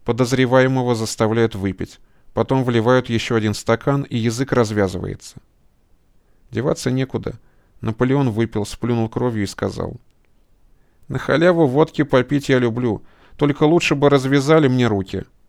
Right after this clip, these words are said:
"На том свете тебе развяжут", пообещал Корнилов.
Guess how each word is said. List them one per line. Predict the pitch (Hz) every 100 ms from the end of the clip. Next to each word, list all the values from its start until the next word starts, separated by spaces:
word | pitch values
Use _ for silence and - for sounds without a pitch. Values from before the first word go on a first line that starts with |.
| _ _ _ _ _ _ _ -
"На | 120 120
том | 139 131
свете | - 143 139 110
тебе | - 107 113
развяжут", | 110 107 113 110 95 92 - -
пообещал | 104 101 104 107 104
Корнилов. | 110 107 104 95 98